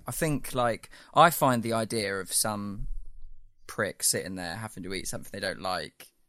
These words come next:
funny. Like, I find that funny as a concept. But then it gets to the bit where we actually film me eating the eggs, and I'm like, "Oh, fucking hell." Like, I actually,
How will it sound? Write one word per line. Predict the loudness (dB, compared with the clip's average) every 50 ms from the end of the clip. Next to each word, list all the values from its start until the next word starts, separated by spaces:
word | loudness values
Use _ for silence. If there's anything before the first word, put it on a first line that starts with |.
| _ _
funny. | -2 -2 0 0 -2 -4 -8 -10 -12 -16 -18 -20 -20 -20 _ _ _ _ _ _
Like, | -2 0 0 0 2
I | 0 2
find | 6 6 6 6 4
that | 2 0
funny | 0 0 2 2 0
as | -2 -4
a | -6
concept. | -4 -2 -2 0 0 -2 -4 -4 -8 -14 -16 -20 -20 -20 -20 -20 -20 _ -16 -8
But | -6 -6 0 2
then | 2 4 4 4 2 2 0 -2 _ -20 _ _ _ _ _
it | -6 -2 2
gets | 2 2 4 4 2
to | 2
the | 0 -2
bit | -2 -2 -2 -2 -2
where | -2 -2
we | 0 0 0
actually | -2 -2 -4 -4 -4 -4 -6 -6
film | -8 -6 -2 0 2 2 2 2 0 -2 -4 -6 -10 -18 -18 -8
me | -4 -2 0 0
eating | -2 -2 -2
the | 0 0
eggs, | 0 -2 -2 -4 -4
and | -2 -2
I'm | -2 -2
like, | -2 -4 -6
"Oh, | -10 -12 -12
fucking | -14 -12 -12 -12 -12 -8 -6 -2
hell." | 0 2 2 2 0 -2
Like, | -6 -6 0
I | 4 6 6
actually, | 6 6 4 0 -2 0 2 2 2 0 -2